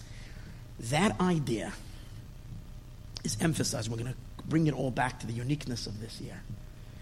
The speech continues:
The fact that Rosh Hashanah comes out on a Monday.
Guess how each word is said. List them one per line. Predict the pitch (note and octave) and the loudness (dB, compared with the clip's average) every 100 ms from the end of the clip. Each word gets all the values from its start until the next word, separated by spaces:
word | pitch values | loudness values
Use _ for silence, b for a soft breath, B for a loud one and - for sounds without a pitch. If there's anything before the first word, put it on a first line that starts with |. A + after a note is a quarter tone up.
| B B B | B B B
The | D3+ | -4
fact | - G3+ G#3+ - | 0 4 4 4
that | - | 2
Rosh | D3 - | 2 2
Hashanah | - D3+ C3+ - | 0 0 0 -2
comes | C3 A#2 | -2 -2
out | A2 | -4
on | F#2+ | -4
a | F2+ | -4
Monday. | G#2 A#2+ A2 F2+ - - | -2 -2 -2 -4 -4 -8